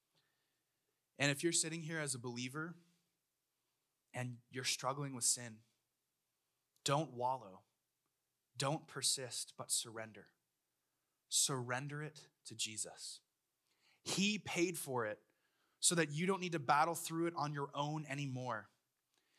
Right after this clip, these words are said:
He gives us the Holy Spirit that we might have victory over sin and experience that in this life. He's given us a community of people to walk with us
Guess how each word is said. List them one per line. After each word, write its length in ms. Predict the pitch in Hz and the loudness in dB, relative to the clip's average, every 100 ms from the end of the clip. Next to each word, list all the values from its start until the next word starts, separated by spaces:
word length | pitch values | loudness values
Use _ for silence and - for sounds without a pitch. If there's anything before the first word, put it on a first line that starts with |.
| _ - | _ 4
He 160 | 202 | 4
gives 320 | 170 185 196 | 6 6 4
us 140 | 208 190 | 4 2
the 100 | 180 | 0
Holy 300 | 131 180 175 | 2 2 4
Spirit 380 | - 175 175 170 | 4 2 -2 0
that 100 | 151 | 0
we 120 | 180 | 2
might 200 | 180 175 | 2 2
have 220 | 165 151 131 131 | 0 -2 -4 4
victory 600 | 196 226 - 185 139 110 - _ _ _ | 8 8 4 -2 -2 -4 -10 _ _ _
over 240 | 135 151 143 | 0 2 4
sin 380 | - 147 127 120 | 4 4 -2 -4
and 100 | 143 | -2
experience 920 | 156 - - - 190 226 233 202 160 | 4 6 6 2 2 2 2 4 4
that 220 | 151 135 | 4 2
in 160 | 131 151 | 0 -4
this 220 | 139 - | -2 -2
life. 320 | 127 127 101 - _ _ _ _ _ _ _ _ _ _ - - _ _ _ _ | -2 -4 -6 -16 _ _ _ _ _ _ _ _ _ _ -20 -20 _ _ _ _
He's 300 | - 196 185 | 2 6 6
given 340 | 139 151 185 196 | 6 4 4 2
us 160 | 185 | 0
a 60 | 180 | 0
community 480 | 160 160 170 196 190 | 0 -2 0 -2 -2
of 120 | 180 | -6
people 280 | - 170 160 | -6 -4 -2
to 60 | |
walk 280 | 143 147 151 151 | 2 4 4 2
with 340 | 139 160 165 | 2 2 2
us 300 | 214 214 - | -2 0 -2